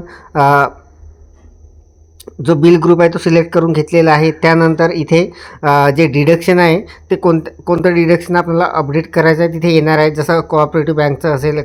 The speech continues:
क्रेडिट सोसायटी असेल, अ, एलआयसी असेल, अदर डिडक्शन असेल. तर प्रत्येक डिडक्शन मित्रांनो, आपल्याला इथे अपडेट करायचे आहे. तर बघा, पहिले मी कोऑपरेटिव्ह बँकवर क्लिक करतो. त्यानंतर बघा, इथे कुठलेही डिडक्शन नाही, झिरो झिरो आहे,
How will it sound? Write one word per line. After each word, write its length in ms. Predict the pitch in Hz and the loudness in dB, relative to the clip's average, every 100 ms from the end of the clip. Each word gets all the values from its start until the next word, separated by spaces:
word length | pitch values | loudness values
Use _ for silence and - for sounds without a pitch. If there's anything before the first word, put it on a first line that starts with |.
| - | -6
क्रेडिट 320 | 151 147 165 | -2 -2 -2
सोसायटी 440 | 165 147 156 147 | -4 -4 -4 -4
असेल, 440 | 151 160 160 160 143 | -6 -6 -8 -6 -4
अ, 180 | 139 143 156 | -4 -4 -2
एलआयसी 380 | 147 151 147 | 0 0 0
असेल, 240 | 156 165 160 | -4 -4 -6
अदर 220 | - 139 143 | -4 -4 -4
डिडक्शन 440 | 135 131 127 135 | -4 -6 -6 -10
असेल. 200 | 113 131 - - - | -10 -12 -14 -20 -2
तर 100 | 202 | -2
प्रत्येक 420 | - 190 190 240 | 0 -2 0 0
डिडक्शन 400 | 226 233 226 240 | 2 2 2 2
मित्रांनो, 340 | 233 220 220 220 | 0 2 2 0
आपल्याला 320 | 208 214 214 | 0 0 2
इथे 200 | 202 208 | 2 0
अपडेट 340 | 185 180 175 | 0 -2 -2
करायचे 280 | 175 156 156 | 0 0 -2
आहे. 100 | 175 | -4
तर 80 | 196 | -2
बघा, 260 | 190 180 | 0 -2
पहिले 340 | 208 - 170 175 | -2 -2 0 0
मी 120 | 175 | -2
कोऑपरेटिव्ह 500 | 170 160 156 165 170 | 0 0 0 -4 -2
बँकवर 340 | 151 147 165 | -2 -2 -6
क्लिक 320 | 156 170 151 175 | -4 -6 -4 -4
करतो. 380 | 143 156 151 - - - - | -2 -2 -2 -6 -20 -8 0
त्यानंतर 280 | 175 180 | 0 0
बघा, 220 | 175 170 185 | 0 0 0
इथे 220 | 165 175 | -2 -4
कुठलेही 360 | 165 165 180 | -6 -4 -2
डिडक्शन 440 | 165 151 156 - 165 | 0 0 -2 -2 -2
नाही, 220 | 156 156 - - - | -2 -2 -6 -16 -6
झिरो 220 | 120 160 | -2 0
झिरो 220 | 165 165 | 0 2
आहे, 120 | 160 | 2